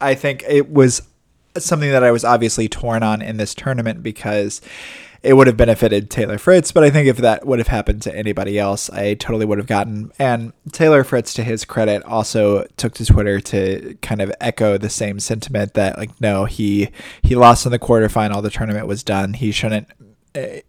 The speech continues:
advance to the semifinal after losing the quarterfinal, which I thought that was just really respectable and, uh, great to see him kind of own up to that and acknowledge that.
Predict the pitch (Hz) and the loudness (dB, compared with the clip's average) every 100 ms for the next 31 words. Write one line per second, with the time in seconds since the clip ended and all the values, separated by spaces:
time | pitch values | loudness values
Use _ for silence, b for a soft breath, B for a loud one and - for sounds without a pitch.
0 | - 262 220 104 98 - 110 104 110 104 | 2 2 4 0 0 -2 -4 0 0 0
1 | - 104 101 98 101 - 101 101 107 101 | 0 -2 -2 -4 -6 -6 -4 -4 -4 -10
2 | - 101 104 104 101 98 120 _ _ _ | -8 -8 -8 -8 -6 -6 -8 _ _ _
3 | _ _ _ _ _ _ _ _ _ _ | _ _ _ _ _ _ _ _ _ _
4 | _ _ _ - 185 190 170 147 123 120 | _ _ _ -2 0 0 0 0 0 -4
5 | 113 110 117 110 107 123 120 - 113 - | -8 -8 -4 -2 -2 -2 -4 -2 -4 -4
6 | 107 104 104 B B B B _ 120 110 | -6 -8 -8 B B B B _ -4 -2
7 | 104 98 104 104 - - 107 82 - 101 | -2 -4 -8 -12 -14 -8 -8 -6 -4 -4
8 | 98 113 - 101 - 104 98 107 - 107 | -4 -10 -6 -6 -4 -6 -6 -10 -4 -2
9 | 98 - - 117 107 90 113 101 98 - | -2 -4 -2 0 0 -4 -6 -4 -4 -6
10 | - 101 95 101 104 _ 101 98 110 98 | -4 -4 -4 -6 -14 _ -8 -6 -6 -4
11 | 95 92 - 101 98 - | -6 -8 -6 -2 -4 -6